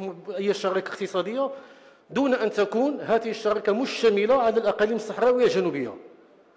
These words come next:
وبالتالي أي نقاش اليوم مع الاتحاد الأوروبي وأي نقاش اليوم مع أي هيئة خارج هذا الإطار الذي حدده الملك وخارج الإطار الذي تشتغل عليه الخارجية المغربية، أعتقد على أنه سيكون صعبا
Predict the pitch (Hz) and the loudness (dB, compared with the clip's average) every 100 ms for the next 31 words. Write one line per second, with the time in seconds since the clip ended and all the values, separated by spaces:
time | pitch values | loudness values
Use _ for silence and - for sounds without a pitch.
0 | _ _ - 208 214 254 247 220 262 285 | _ _ -2 -2 2 4 4 4 2 2
1 | 277 247 247 240 226 214 208 196 214 196 | 2 2 2 2 0 0 2 0 0 0
2 | 180 185 196 - 127 127 196 220 208 208 | 0 0 -2 -4 -6 -4 -2 -2 -4 -2
3 | 208 202 214 185 180 185 233 226 180 202 | -4 -4 -6 -2 -2 -2 -2 0 2 2
4 | - 151 131 - - - - 247 240 214 | 4 2 0 -6 -16 -10 2 4 6 4
5 | 135 208 - - - 202 196 233 233 226 | 4 2 0 -10 -10 -8 0 4 6 4
6 | 170 123 - - - - 190 214 208 - | 2 -4 -12 -18 -20 -10 -2 0 2 2
7 | 220 220 220 208 202 208 156 - - - | 2 4 6 4 4 4 2 -4 -10 -16
8 | - - - - 233 233 220 220 220 220 | -20 -14 -8 -2 4 4 4 2 0 2
9 | 233 220 220 226 233 - 220 214 208 214 | 2 4 2 2 -4 0 4 6 6 6
10 | 208 170 190 151 170 - 214 208 156 190 | 4 4 -4 -10 -10 0 2 2 2 2
11 | 180 175 220 269 202 226 220 202 208 202 | 2 0 -2 -2 -2 -2 -2 0 0 0
12 | 208 185 208 196 202 185 170 185 156 196 | 0 0 -2 -2 -2 -6 -4 -4 -2 -2
13 | 262 | -2